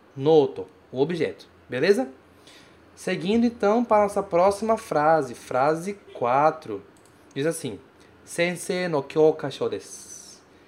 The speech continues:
Já tem um kanji aí também. Vou escrever a frase aqui no nosso quadro. "Sensei no kyokasho desu."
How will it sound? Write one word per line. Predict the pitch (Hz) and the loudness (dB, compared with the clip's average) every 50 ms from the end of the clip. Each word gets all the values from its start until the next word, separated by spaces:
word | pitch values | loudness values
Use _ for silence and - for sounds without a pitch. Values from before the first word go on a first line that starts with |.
| _ _ | _ _
Já | - 120 117 | -6 -6 -4
tem | - 160 | -4 -4
um | 185 | -6
kanji | 180 - 180 160 147 143 135 127 160 165 | -6 -4 -4 -2 -2 -2 -4 -4 -2 -2
aí | 156 | -4
também. | 147 - 180 170 127 104 101 | -4 -4 -6 -8 -8 -10 -10
Vou | 101 117 131 | -8 -8 -8
escrever | 131 - 156 139 143 143 | -6 -6 -4 -2 -2 -2
a | |
frase | 135 - 131 127 127 135 | -2 -4 -4 -4 -4 -8
aqui | 131 - 139 135 139 - - | -12 -12 -12 -12 -12 -14 -14
no | 135 131 | -12 -10
nosso | 135 139 135 - | -10 -10 -12 -12
quadro. | - - 95 92 92 - - - - - - - - - - - - | -12 -12 -12 -12 -14 -18 -20 -20 -20 -20 -20 -20 -20 -20 -20 -20 -20
"Sensei | - - - 135 131 131 131 - - - - 131 123 127 123 123 127 131 - - - - - - - - - - | -16 -12 -10 -10 -10 -10 -12 -14 -16 -14 -12 -10 -8 -8 -8 -8 -8 -10 -12 -14 -20 -20 -20 -20 -20 -20 -20 -18
no | 131 123 139 147 160 - - - - - - - - - - - - - - - - - - _ _ - - - - - - - - - - - - | -10 -6 -4 -4 -4 -4 -8 -16 -20 -20 -20 -20 -20 -20 -20 -20 -20 -20 -20 -20 -20 -20 -20 _ _ -20 -20 -20 -20 -20 -20 -20 -20 -20 -20 -20 -20
kyokasho | - - 127 120 123 123 123 120 - - 123 113 - - - 131 127 123 - - - _ _ _ _ _ _ _ _ _ _ _ _ _ _ _ _ _ - - - - - - - - - - - | -14 -8 -4 -2 -2 -2 -2 -4 -6 -12 -14 -14 -14 -12 -10 -10 -10 -10 -10 -16 -20 _ _ _ _ _ _ _ _ _ _ _ _ _ _ _ _ _ -20 -20 -20 -20 -20 -20 -20 -20 -20 -18 -14
desu." | 120 117 110 - - - - - - - - - | -14 -14 -14 -14 -18 -20 -20 -20 -20 -20 -20 -20